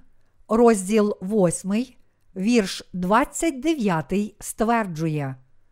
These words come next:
«Бо кого він передбачив, тих і призначив,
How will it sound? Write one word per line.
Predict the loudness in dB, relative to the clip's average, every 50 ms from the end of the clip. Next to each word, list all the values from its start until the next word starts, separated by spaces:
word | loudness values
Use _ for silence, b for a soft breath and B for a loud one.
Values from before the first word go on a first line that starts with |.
| _ _ _ _ _ _ _ _ -20 _ _ -20 -20 -14 -12
«Бо | -8 0 6 8 10 10 8
кого | 6 2 2 6 6 6 6 6 4 2 4 6 6 6 6 4 -2
він | -4 -2 -2 -2 -2 -4
передбачив, | -4 -4 -2 0 0 0 0 -2 -2 -2 0 0 0 0 -2 -4 -4 -2 -2 -2 -4 -6 -12 -20 _ _ _ _ _ _ _ _ _ _ _ -20 -20 _ _
тих | -4 0 0 0 0 -2 -6 -12 -18 -18 _ _ -2
і | 0 0 0
призначив, | -2 -4 -6 -4 -2 -2 -2 -2 -2 -2 -2 -2 -2 -2 -2 -2 -2 -2 -4 -6